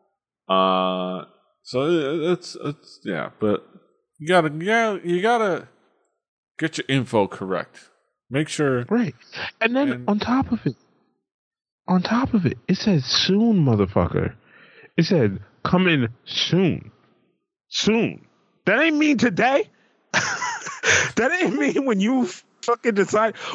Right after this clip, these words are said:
Speaker 2: "Ooh, you know what? I'm off work Tuesday. Let's go." No,
Speaker 1: Yeah.
Speaker 2: bitch, that says soon.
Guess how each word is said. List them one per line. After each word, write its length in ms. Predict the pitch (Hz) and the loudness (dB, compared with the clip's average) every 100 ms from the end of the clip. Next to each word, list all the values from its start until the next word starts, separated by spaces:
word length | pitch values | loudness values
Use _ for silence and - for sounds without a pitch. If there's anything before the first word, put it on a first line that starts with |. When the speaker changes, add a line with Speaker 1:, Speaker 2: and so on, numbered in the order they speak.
| - | -2
Speaker 2:
"Ooh, 180 | 240 185 | 0 2
you 140 | 175 | 2
know 140 | 190 | 2
what? 240 | 214 233 208 | 0 0 0
I'm 180 | 156 214 | 0 2
off 180 | 180 156 | 0 0
work 280 | 147 202 - | 0 -2 -2
Tuesday. 460 | 180 151 131 143 | -2 0 0 2
Let's 360 | 127 143 143 135 | 2 2 0 -4
go." 480 | 120 160 123 90 - - - - - | 0 0 0 -4 -12 -18 -18 -8 0
No, 240 | 247 320 | 2 2
Speaker 1:
Yeah. 60 | 233 | 2
Speaker 2:
bitch, 260 | 180 160 - 196 | 2 0 0 0
that 120 | 247 | 0
says 260 | 254 190 | 0 -2
soon. 360 | - 214 226 | -2 0 2